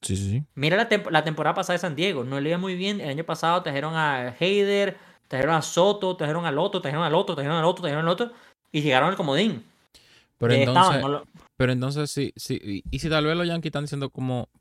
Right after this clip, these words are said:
Speaker 1: por ejemplo, porque es que yo no sé esa parte, esa parte yo no, yo no soy scout. Puede ser que digan, "Coño,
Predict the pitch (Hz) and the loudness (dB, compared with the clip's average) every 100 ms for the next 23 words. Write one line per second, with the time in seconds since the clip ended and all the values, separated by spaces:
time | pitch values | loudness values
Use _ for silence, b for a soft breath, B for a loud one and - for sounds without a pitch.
0 | - 110 107 117 98 - - - - 113 | -2 2 4 4 2 -2 -6 -8 -10 -6
1 | 113 104 95 - 95 - 87 - - - | -4 -4 -6 -6 -6 0 -2 -2 -8 -6
2 | 107 101 95 92 101 104 - 82 69 - | 0 2 2 2 2 2 0 0 -2 -4
3 | b b b b b b b b b _ | b b b b b b b b b _
4 | _ _ _ 165 165 160 147 147 139 127 | _ _ _ 4 6 8 6 8 6 6
5 | 156 143 | 6 6